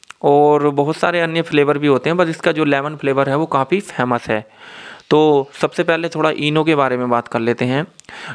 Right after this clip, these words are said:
जो आई-, इनो है वो जीएसके कंपनी का एक प्रोडक्ट है और ये पाँच ग्राम का जो पैक है, ये आयुर्वेदिक प्रॉपर्टीज होती है, इसके अंदर आयुर्वेदिक पोषक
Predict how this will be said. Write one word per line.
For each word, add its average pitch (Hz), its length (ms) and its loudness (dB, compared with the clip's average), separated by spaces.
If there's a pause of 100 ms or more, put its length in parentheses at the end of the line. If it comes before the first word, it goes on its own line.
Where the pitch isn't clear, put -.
जो 165 260 4
आई-, 151 180 -2 (240)
इनो 175 280 2
है 185 220 2
वो 175 200 2
जीएसके 143 480 0
कंपनी 139 340 -2
का 135 100 2
एक 131 160 -4
प्रोडक्ट 127 440 0
है 160 220 0
और 165 260 2
ये 165 440 2 (580)
पाँच 147 240 2
ग्राम 147 300 -2
का 143 80 0
जो 131 120 -2
पैक 143 340 -2
है, 147 160 0
ये 202 280 0
आयुर्वेदिक 147 600 -2
प्रॉपर्टीज 135 520 0
होती 127 340 -2
है, 143 200 0 (340)
इसके 139 220 -2
अंदर 156 280 -2
आयुर्वेदिक 135 480 -2
पोषक 123 260 -4